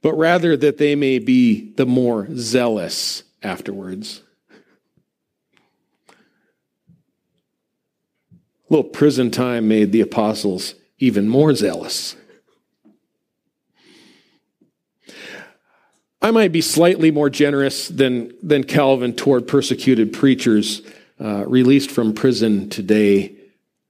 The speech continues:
by acknowledging the apostles at least had the benefit of an angel, uh, who provided them specific directions once the prison doors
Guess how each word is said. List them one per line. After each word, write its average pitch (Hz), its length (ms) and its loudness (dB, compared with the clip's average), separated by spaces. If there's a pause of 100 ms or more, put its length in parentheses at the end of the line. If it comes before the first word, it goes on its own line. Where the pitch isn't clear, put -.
(1120)
by 127 120 2
acknowledging 131 520 4
the 120 100 4
apostles 123 520 0
at 101 80 0
least 123 280 2
had 117 180 0
the 104 60 -2
benefit 117 420 0
of 101 100 0
an 104 160 0
angel, 117 640 2 (340)
uh, 98 120 -6
who 117 120 2
provided 110 540 0
them 107 180 2
specific - 880 0
directions 110 1000 -2 (160)
once 110 280 0
the - 80 -4
prison 113 400 0
doors 110 460 4